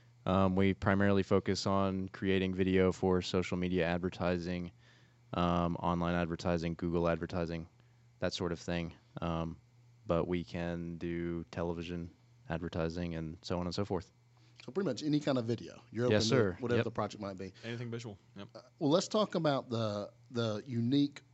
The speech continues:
Speaker 2: partnership you guys have, 'cause there's two different roles here. So let's talk about, look, kinda your main focus, Graham, and then, then Rhett, tell me kinda how you complement this partnership here.
Speaker 3: All right.
Speaker 1: Um, well,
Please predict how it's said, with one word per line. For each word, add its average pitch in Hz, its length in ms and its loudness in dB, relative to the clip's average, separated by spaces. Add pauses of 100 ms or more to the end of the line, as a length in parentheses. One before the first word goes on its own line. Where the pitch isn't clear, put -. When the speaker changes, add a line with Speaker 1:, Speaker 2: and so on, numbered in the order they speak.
(640)
Speaker 2:
partnership 113 560 -2
you 101 80 -6
guys 92 240 -6
have, 190 260 -8
'cause 143 140 -8
there's 127 160 -2
two - 160 -2
different 127 260 -2
roles 123 320 0
here. - 180 -12
So - 140 -12
let's 120 120 -6
talk 139 160 -6
about, 120 200 -6
look, 117 160 -4
kinda 117 180 -2
your 127 380 2
main 123 240 0
focus, 123 380 -2
Graham, 123 420 -2
and 101 180 -2
then, 107 200 -2
then 110 120 -2
Rhett, 113 260 -2
tell 120 100 -4
me 110 120 -4
kinda 104 220 -4
how 113 120 -4
you 113 260 -6 (120)
complement 107 540 -6
this - 320 -8 (160)
partnership - 500 -4
here. - 140 -18 (160)
Speaker 3:
All 113 80 -6
right. 110 100 -10 (1040)
Speaker 1:
Um, 139 200 6 (320)
well, 123 480 4